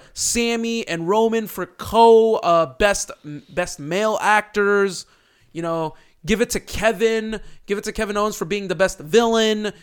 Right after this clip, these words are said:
or villain in that storyline, or hero. Give it to Paul Heyman for being the producer of the year. Like, these dudes just knocked it out of the ballpark week in and week out, and we finally got the big,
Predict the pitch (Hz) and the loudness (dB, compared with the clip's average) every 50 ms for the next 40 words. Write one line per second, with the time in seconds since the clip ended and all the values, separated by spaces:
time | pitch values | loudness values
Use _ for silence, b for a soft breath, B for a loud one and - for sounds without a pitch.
0 | b b b b _ - - - - - 156 156 135 139 180 175 180 180 170 160 | b b b b _ -20 -20 -16 -10 -6 -6 -6 -4 -4 -4 -2 -2 -4 -4 -4
1 | 156 175 180 175 - - - - - 175 160 160 156 151 151 156 143 127 127 - | -2 -2 -2 -2 -2 -6 -12 -10 -6 -4 -4 -4 -4 -6 -8 -8 -8 -10 -10 -8
2 | 214 196 170 147 143 147 151 b b b b b b b - - 147 220 262 233 | -6 -4 -2 -2 -4 -4 -6 b b b b b b b -16 -4 -2 -2 0 0
3 | 277 - - - - - 233 226 214 170 147 160 196 226 247 240 233 240 233 233 | -2 -4 -4 -4 0 2 2 2 2 0 -2 -6 -4 -4 -2 -2 -2 -2 -2 -4
4 | 214 - 208 180 147 196 202 202 202 202 170 180 - - 160 139 185 220 - - | -2 -4 -4 -4 -2 -4 -4 -4 -4 -6 -6 -6 -6 -6 -6 -4 -4 -6 -4 -4
5 | 202 196 185 160 147 156 139 151 220 269 262 247 233 226 220 214 208 b b b | -2 -2 -4 -2 -6 -10 -6 -4 -2 -2 0 2 2 2 2 0 -2 b b b
6 | b b b - 277 294 294 - - - - _ _ _ _ _ _ _ _ _ | b b b 2 4 4 4 2 -2 -10 -20 _ _ _ _ _ _ _ _ _
7 | _ _ _ _ _ _ _ _ _ _ _ _ _ 180 202 220 190 160 143 139 | _ _ _ _ _ _ _ _ _ _ _ _ _ -8 -6 -6 -6 -6 -4 -2
8 | 233 269 277 269 185 - - 165 - - 180 175 170 175 180 190 202 196 - - | -2 -2 -2 -4 -4 -6 -6 -6 -6 -6 -6 -2 2 4 4 4 4 2 -2 0
9 | 233 226 214 - - 160 170 175 180 180 180 143 147 160 156 156 - - 165 160 | 0 0 0 0 -2 0 0 2 2 0 0 0 0 0 0 0 -2 -4 -4 -4
10 | 156 - - 165 185 180 - - 160 156 156 156 156 143 - 143 135 131 123 - | -4 -4 -6 -6 -6 -6 -6 -6 -6 -6 -4 -6 -6 -6 -4 -4 -4 -4 -4 -6
11 | - 120 147 151 151 - - - 160 147 156 160 160 160 156 151 151 147 - - | -8 -8 -8 -8 -8 -10 -8 -8 -8 -6 -6 -6 -8 -8 -4 -2 -4 -4 -4 -8
12 | - 123 - _ - 165 165 165 156 139 | -16 -16 -14 _ -6 -6 -6 -6 -8 -10